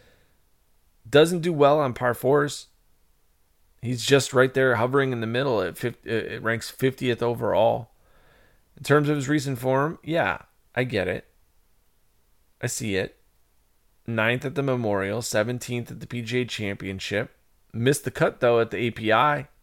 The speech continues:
All right, so I do have concerns about Aaron Wise's ownership and, and,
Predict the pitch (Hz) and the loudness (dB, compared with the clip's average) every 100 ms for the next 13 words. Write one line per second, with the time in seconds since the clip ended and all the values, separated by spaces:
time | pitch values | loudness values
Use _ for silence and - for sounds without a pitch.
0 | _ _ _ _ _ _ _ _ _ _ | _ _ _ _ _ _ _ _ _ _
1 | _ _ _ _ _ _ - 101 110 - | _ _ _ _ _ _ -2 2 2 0
2 | - 139 127 - - - - - - - | 4 6 6 2 -8 -20 -20 -20 -8 6
3 | 156 160 123 175 165 160 156 151 143 - | 6 6 0 2 6 6 4 0 -4 0
4 | 135 131 120 120 110 - 123 113 110 107 | 0 0 -2 0 0 2 -2 0 0 0
5 | 107 101 107 107 104 - 110 104 - - | 0 -4 -4 -4 -4 -2 -2 -2 -4 -8
6 | 107 101 - 113 104 104 | -6 -6 -10 -8 -8 -10